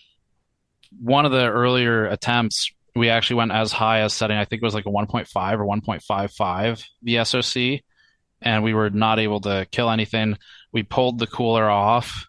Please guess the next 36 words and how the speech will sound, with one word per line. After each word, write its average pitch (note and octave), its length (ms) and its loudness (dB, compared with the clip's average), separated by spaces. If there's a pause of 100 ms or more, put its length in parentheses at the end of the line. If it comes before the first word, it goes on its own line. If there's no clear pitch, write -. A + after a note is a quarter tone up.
(100)
with A2 240 0
that A2 380 2 (140)
setting, A2+ 480 0
and G2 120 -2
it G2 120 -4
still A2 320 0
didn't A#2 300 0
die. B2+ 380 2
Like, A2 160 -4
it, A2 160 -2
it A2+ 120 -2
shut - 280 0
down, A#2+ 420 2
it G2 160 -8
therm B2 220 2
tripped G2+ 520 -6 (500)
at G#2+ 120 0
a G#2+ 60 2
hundred G#2+ 260 2
and G2+ 80 -6
something A2 320 -2
degrees G2+ 280 -4
Celsius, A2 420 -2 (440)
but A#2 80 2
it A2 40 2
didn't A2+ 220 2
die, G#2+ 440 0 (100)
which - 180 -2
was - 100 -4
crazy. G#2+ 380 0
Probably D3+ 240 2
degraded A#2+ 640 0 (220)
pretty A#2+ 160 -2
bad, A2 440 0
but, A2 180 0 (240)
uh, A#2 300 4